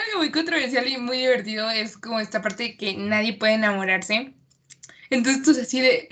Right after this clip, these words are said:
o sea, te juro, me los imagino como unos muñecos, o sea, es que no me acuerdo cómo se llaman, pero lo veo en mi mente cada vez que me imagino, ¿no? Con ojitos tipo kawaii, así de,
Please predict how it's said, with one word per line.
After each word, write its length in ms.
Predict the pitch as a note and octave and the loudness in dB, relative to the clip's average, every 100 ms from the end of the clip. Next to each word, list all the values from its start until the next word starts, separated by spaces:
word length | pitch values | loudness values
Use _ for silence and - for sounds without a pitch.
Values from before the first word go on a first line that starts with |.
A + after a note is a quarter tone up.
| - - | -6 2
o 80 | D4 | 6
sea, 320 | D#4 D#4 - | 6 6 4
te 160 | F4 D#4+ | 2 4
juro, 220 | F4 F#4+ | 2 2
me 140 | G#4 | 2
los 100 | F4 | 2
imagino 500 | D#4 C4+ D4 C4+ C#4+ | 2 0 -6 -6 -6
como 220 | D4 C#4+ C4 | -6 -8 -6
unos 200 | C4+ D4 | -6 -8
muñecos, 400 | C4+ A3+ B3 B3+ | -6 -4 -4 -4
o 100 | B3 | -4
sea, 120 | C4+ | -6
es 80 | C4 | -4
que 100 | D4 | -4
no 80 | C#4+ | -4
me 100 | C#4 | -4
acuerdo 300 | C#4 A#3+ A#3 | -6 -6 -6
cómo 120 | C4 | -6
se 80 | C4 | -2
llaman, 280 | G#3+ A3 | -2 -2
pero 300 | A#3+ A#3+ G#3 - | 0 0 0 0
lo 200 | A#3+ C4 | 4 6
veo 100 | C4 | 8
en 60 | |
mi 100 | D4+ | 8
mente 280 | D4+ C4 B3+ | 6 4 2
cada 180 | B3+ A#3+ | 6 4
vez 80 | A#3+ | 4
que 120 | B3+ | -6
me 80 | G3+ | -6
imagino, 300 | F3 G#3+ G3+ | -6 -6 -6
¿no? 180 | G3+ | -6
Con 160 | G3+ A3+ | -6 -4
ojitos 440 | A3+ - F#3+ B3+ | -6 -8 -4 -4
tipo 320 | B3+ A#3 A#3+ A#3+ | -4 -8 -8 0
kawaii, 360 | A3+ F#3+ G3 | 0 2 -2
así 260 | G#3 - A#3+ | -2 -6 -8
de, 120 | G#3+ | -8